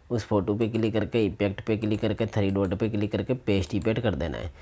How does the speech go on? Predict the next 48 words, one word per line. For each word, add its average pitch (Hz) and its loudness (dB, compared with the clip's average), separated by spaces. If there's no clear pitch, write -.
फिर 117 0
यहाँ 110 4
पे 113 2
आपको 110 2
ध्यान 98 2
देना, 110 4
एक 101 0
फ़ोटो 107 0
छोड़ 95 -2
के 113 0
फिर 113 0
आपको 98 2
एक 101 2
फ़ोटो 98 0
पे 98 0
ये 95 2
वाला 98 2
इफेक्ट 98 0
ऐड 95 0
कर 95 -2
देना 101 2
है। 98 2
इसी 95 -2
तरह 95 -2
से 156 -4
ऐड 110 2
करने 117 4
के 113 2
बाद 113 2
फिर 127 0
आपको 117 2
यहाँ 107 4
पे 110 2
एक 104 0
फ़ोटो 107 0
छोड़ 101 0
के 120 0
फिर 117 0
आपको 98 0
एक 95 2
फ़ोटो 95 0
पे 104 0
ये 98 4
वाला 85 0
इफेक्ट 85 -2
ऐड 80 -4
करना 67 -4
है। - -8